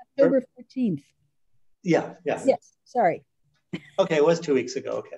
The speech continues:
Speaker 1: That's two weeks ago.
Speaker 2: Um, so my concern is that there's a prospect of this goes to the planning board, the planning board essentially kills it or, or,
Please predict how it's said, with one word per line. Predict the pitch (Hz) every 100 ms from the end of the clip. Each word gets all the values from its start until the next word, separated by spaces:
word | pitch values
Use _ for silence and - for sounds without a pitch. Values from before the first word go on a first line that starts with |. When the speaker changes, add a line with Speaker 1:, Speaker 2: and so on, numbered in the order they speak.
| - _ _ _ _
Speaker 1:
That's | 247 -
two | - -
weeks | 202 - -
ago. | - -
Speaker 2:
Um, | 139 123 104 - _ _ _ _ _ - - - - _ _ _ _ _ - -
so | - 190
my | 175 175 175 175
concern | 180 170 247 262 254 -
is | 165 160 156 -
that | 156 143
there's | 156 139
a | 151
prospect | 147 165 175 175 175 160 -
of | 139 135
this | 147 -
goes | 175 -
to | -
the | 147
planning | 143 143
board, | 131 131 131 127
the | 131 _
planning | 151 147 131
board | 127 127
essentially | 123 - 151 - 127
kills | - 151 -
it | - - _ _ 135
or, | 127 127 123 -
or, | 127 120 120